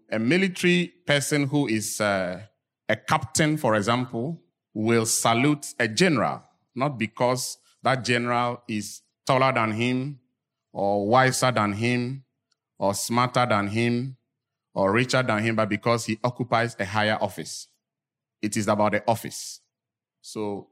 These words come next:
you may not like your M D, but he occupies an office. You respect the office. You see, when you respect the office, it mean, it, it has nothing to do with who is there. It has nothing to do with who is there. Yeah, honor those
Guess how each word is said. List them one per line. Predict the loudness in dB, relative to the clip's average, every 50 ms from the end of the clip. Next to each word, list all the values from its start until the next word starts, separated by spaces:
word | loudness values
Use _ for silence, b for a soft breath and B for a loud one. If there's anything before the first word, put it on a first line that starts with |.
| _ -10
you | -6 -2
may | -2 0
not | 0 2 2
like | 2 0 0 -2 -4
your | -6 -4 -2
M | -2 -2 -2 0
D, | 0 -2 -2 -2
but | -6 -4 -4 -4 -4 -4 -10 -16 -16 _ _ _ _ _ _ _ _ _ _
he | -8 -6 -2
occupies | -2 -2 -4 -4 -2 0 0 0 2 0
an | 0 0 0
office. | -2 -4 -4 -6 -10 -8 -8
You | -2 0 0 2
respect | 2 2 0 -2 -4 -2 -2 -2 -2 -2 -4
the | -4 -2
office. | -2 -4 -6 -8 -10 -10 B B B B
You | B -4
see, | 0 2
when | 2 4
you | 4 4
respect | 2 2 0 0 -2 -2 -2 0 0
the | 0
office, | 0 0 -2 -2 -6 -6
it | -6 -6 -4 -4
mean, | -4 -4 -4
it, | -6 -8 -8 -8 -8
it | -8 -4 -2
has | -2 0
nothing | 0 -2 -4 -4 -4
to | -2 -2
do | 0 0
with | -2 -2 2
who | 2 4 4
is | 4 0 -2
there. | -4 -6 -8 -8 -8 -14 _ _ _ _ _ _ _ -8
It | -4
has | -4 -2
nothing | -2 -2 -4 -4 -8
to | -6
do | -4 -4 -2
with | -4 -4 -6
who | -6 -8 -6 -6
is | -6 -8
there. | -8 -8 -8 -8 -10 _ _ _ _ _ -6
Yeah, | -4 -4 -4 -2 0
honor | 0 0 0 0 -2 -2 -2 -2
those | -4 -4 -4 -4 -6 -8 -12 -12 -14 -18